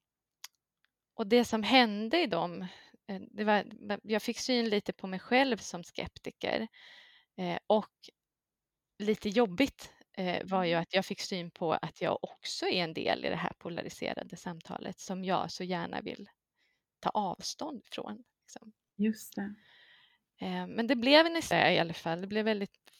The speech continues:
Speaker 1: det, i våran grupp, eh, det är så intressant för att, eh, det blev så väldigt många olika ingångar på deltagarnas essäer. Utifrån det här ganska breda. Vi var väldigt fria i välja, i,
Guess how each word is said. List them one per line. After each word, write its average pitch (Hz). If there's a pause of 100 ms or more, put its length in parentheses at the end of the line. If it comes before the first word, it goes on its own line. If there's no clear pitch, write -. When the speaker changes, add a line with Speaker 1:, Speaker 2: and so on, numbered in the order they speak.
(420)
Speaker 1:
det, 202 (840)
i 220
våran 233
grupp, 208 (420)
eh, 175
det 185
är 196
så 202
intressant 196
för 190
att, 180 (720)
eh, 175 (340)
det 185
blev 190
så 190
väldigt 202
många 208
olika 196
ingångar 214 (120)
på 185
deltagarnas 196
essäer. 208 (1000)
Utifrån 190
det 180
här 175
ganska 214
breda. 202
Vi 185
var 208
väldigt 202
fria 208
i 160
välja, 175
i, 175